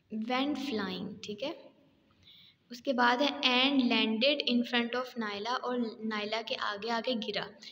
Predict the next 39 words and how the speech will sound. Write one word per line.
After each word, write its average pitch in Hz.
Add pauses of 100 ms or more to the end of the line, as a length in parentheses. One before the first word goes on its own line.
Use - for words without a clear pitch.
(160)
तो 233
यहाँ 240
पे 254
गिरना 226
क्या 269
हो 269
गया? 247
काम, 196
verb। 196
उसको -
landed 220
को 262
underline 262
कर 269
दिया। 269 (640)
Catch 302
a 311
bus 277
next 240
time, 240
said 233
Nyla, 196
Nyla 208
ने 262
कहा, 208 (440)
क-, 214
कहना 247
काम 247
होता 370
है 247
ना, 262
उसने 262
क्या 233
कहा? 285 (380)
अगली 254
दफ़ा 294
बस 240
पे 262
आना, 202